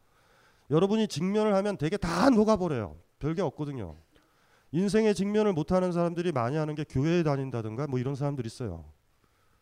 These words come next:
정확하게 자기 삶의 문제를 정확하게 직면을 하게 되면 모든 것들은 사라지죠.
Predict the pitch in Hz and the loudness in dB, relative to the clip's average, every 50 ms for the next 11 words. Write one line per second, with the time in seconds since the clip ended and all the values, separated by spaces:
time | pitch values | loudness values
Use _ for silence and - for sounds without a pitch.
0 | _ _ _ _ _ _ - - 151 175 190 - 214 226 196 202 - 147 160 170 | _ _ _ _ _ _ -6 -4 0 0 2 4 4 4 4 4 2 2 0 2
1 | 196 175 190 196 190 190 156 170 170 175 175 180 185 175 - 147 175 185 - 185 | 2 2 2 2 0 0 -2 -2 0 0 0 0 0 0 2 2 2 2 2 0
2 | 202 175 - - 135 143 165 180 185 185 160 160 147 151 147 156 165 160 139 156 | 0 -2 -2 -2 -4 -2 -2 0 0 2 0 0 0 -2 -2 -2 -4 -2 0 0
3 | 196 180 208 196 175 170 - 170 170 156 - - 139 139 160 156 170 175 147 127 | 0 0 0 -2 -4 -4 -2 -4 -4 -4 -4 -4 -4 -2 -2 -4 -4 -4 -4 -4
4 | 98 85 82 | -4 -6 -8